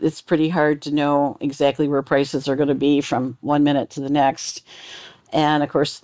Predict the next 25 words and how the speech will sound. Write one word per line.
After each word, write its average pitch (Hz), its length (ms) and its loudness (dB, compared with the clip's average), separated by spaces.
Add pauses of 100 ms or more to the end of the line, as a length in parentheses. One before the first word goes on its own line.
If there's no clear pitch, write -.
a - 40 -18
lot 151 140 0
of 147 40 2
my 139 120 0
clients, 147 480 0
I 135 200 0 (240)
counsel 156 360 0
them, 143 200 0
if 139 140 -4
you're 160 100 0
putting 165 220 0
an 156 100 2
estimate 147 420 0
out 143 220 2
there, 139 180 0
you, 139 260 -2 (140)
you 175 100 -2
need 160 200 4
to 135 60 -4
put 143 140 -2
a 143 60 -2
limited 147 400 2
time 143 320 0
on 117 160 -2
it. 107 160 -2